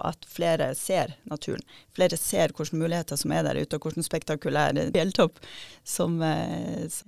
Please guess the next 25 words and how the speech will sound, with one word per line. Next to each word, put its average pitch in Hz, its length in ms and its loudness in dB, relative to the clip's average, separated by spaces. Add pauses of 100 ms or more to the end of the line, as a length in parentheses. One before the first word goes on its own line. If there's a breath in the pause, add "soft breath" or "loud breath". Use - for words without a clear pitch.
eh, 202 260 -4
man 165 300 2
bare 160 160 2
må 165 420 6
få - 160 -6
med 185 220 2
seg. - 160 -4 (500 soft breath)
Og 208 220 0
igjen, 240 240 2
også - 260 0
med 233 160 2
topp, - 240 -4 (220)
topputstyr 143 800 -2
og 135 80 0
de 147 80 2
nyeste 156 480 0
klærne. - 720 -2
Og, - 260 -2 (380)
altså, - 240 -6
det 160 80 0
er 202 180 6
jo - 80 2
en, 135 220 0
en 151 160 -4
catwalk - 640 -8